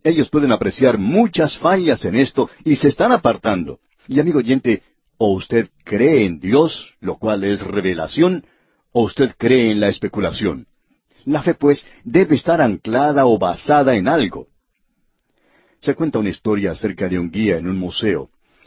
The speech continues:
Él estaba llevando a un grupo de personas por diferentes partes del museo, y el grupo se aproximó a un dinosaurio que había sido reconstruido.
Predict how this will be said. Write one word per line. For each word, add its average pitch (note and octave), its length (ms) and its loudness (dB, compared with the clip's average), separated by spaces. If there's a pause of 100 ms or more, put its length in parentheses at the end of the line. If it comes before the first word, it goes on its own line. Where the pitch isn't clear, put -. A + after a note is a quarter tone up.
(320)
Él A2 100 -4
estaba A2 300 0
llevando G2 400 -2
a F#2 40 0
un F#2 80 -4
grupo G2 360 -6
de E2+ 100 -4
personas F#2+ 580 -6
por F2+ 220 -8
diferentes F#2 480 -4
partes G#2 340 -4
del E2+ 120 -8
museo, A2 540 -2 (580)
y B2+ 100 -2
el C3+ 80 2
grupo E3+ 280 0
se C#3+ 100 -4
aproximó A#2 420 -2
a C3 60 0
un B2 80 0
dinosaurio A#2 680 2
que - 100 -8
había F2+ 200 -2
sido G2 260 -4
reconstruido. G2 680 -6